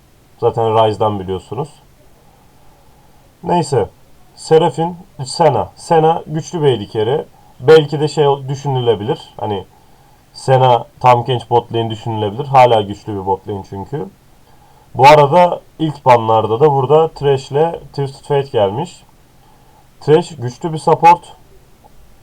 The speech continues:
Keриa'nın oynayabileceği, ayrıca adamların Thresh'e karşı kaybettiği maçlardan dolayı Thresh zaten güçlü bir support. Ki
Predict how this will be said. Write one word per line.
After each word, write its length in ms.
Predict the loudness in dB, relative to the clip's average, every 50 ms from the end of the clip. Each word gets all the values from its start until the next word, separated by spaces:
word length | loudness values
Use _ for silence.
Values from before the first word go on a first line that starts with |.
| _ _ _ _ _ -20 -20 -12
Keриa'nın 500 | -2 0 0 2 2 2 2 0 -2 -2
oynayabileceği, 1000 | 0 0 0 2 0 0 -2 -2 -4 -6 -8 -8 -8 -8 -8 -6 -6 -8 -8 -10 -16 _ _ _ -20 _ _ _ _ _ 0
ayrıca 480 | 2 4 4 4 2 -2 -2 0 2 2
adamların 580 | 2 2 2 2 0 0 0 -4 -4 -6 -6
Thresh'e 320 | -8 -8 -8 -6 -8 -10 -6
karşı 300 | -4 -4 -4 -4 -6 -4
kaybettiği 400 | -4 -4 -4 -4 -8 -10 -6 -6
maçlardan 480 | -6 -4 -4 -4 -2 -2 -2 -2 -2
dolayı 380 | -4 -6 -4 -6 -6 -8 -8 -12 -16 -20 -20 _ _ _ -20 _ -12
Thresh 220 | -8 -8 -8 -8 -10
zaten 380 | -2 0 0 0 0 -2 -6
güçlü 200 | -8 -10 -12 -16
bir 60 | -18 -14
support. 380 | -12 -12 -6 -4 -4 -4 -4 -10 -20 _ _ _ _ _ _ _ _ _ _ _ _ _ _ _ _ -14
Ki 280 | -6 -4 -4 -4 -4